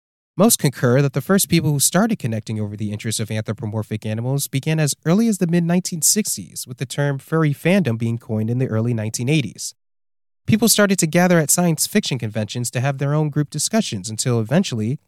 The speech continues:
the subgenre grew large enough to support its own separate meetups and eventually its own convention.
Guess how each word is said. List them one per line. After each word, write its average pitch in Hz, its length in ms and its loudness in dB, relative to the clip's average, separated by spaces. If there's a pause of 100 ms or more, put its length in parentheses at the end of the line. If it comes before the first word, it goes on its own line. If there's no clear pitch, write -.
the 147 60 2
subgenre 156 640 4
grew 175 140 4
large 175 340 4
enough 110 220 0
to 127 120 0
support 127 320 0
its 123 140 0
own 208 140 4
separate 120 340 0
meetups 110 400 -2
and 113 120 0
eventually 120 480 0
its 123 140 -2
own 135 120 0
convention. 139 480 0